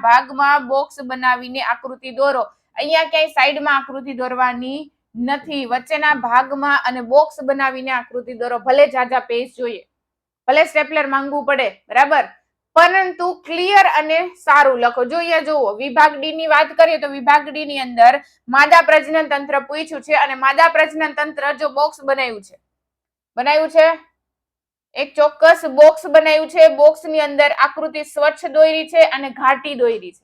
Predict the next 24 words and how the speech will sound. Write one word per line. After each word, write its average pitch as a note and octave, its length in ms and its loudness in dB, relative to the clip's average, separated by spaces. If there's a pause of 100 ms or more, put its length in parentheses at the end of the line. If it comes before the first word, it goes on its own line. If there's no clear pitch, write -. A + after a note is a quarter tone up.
(540)
બરાબર? B3+ 320 0 (320)
સ્વચ્છ F4 400 2
અને D4+ 160 -2
ઘાટી D4 400 2
દોરવાની D#4+ 460 2
છે, D#4+ 120 -4
બહુ D4+ 140 2
છેકછાક D4 500 -4
ન D#4 140 -4
થાય D4 260 0
એનું C#4 160 -6
ધ્યાન C#4+ 300 -4
રાખજો. D4+ 340 4 (280)
અને D4 280 2 (220)
દરેકના D4+ 840 2 (220)
નામ C#4+ 400 2
નિર્દેશન D4 520 -6
જરૂરી C4 440 -8
છે, C#4+ 140 -4
દરેકના C4 520 -6
નામ C#4+ 240 0
નિર્દેશન D4 380 -4
કર્યા C#4+ 260 2
છે. D4 200 -8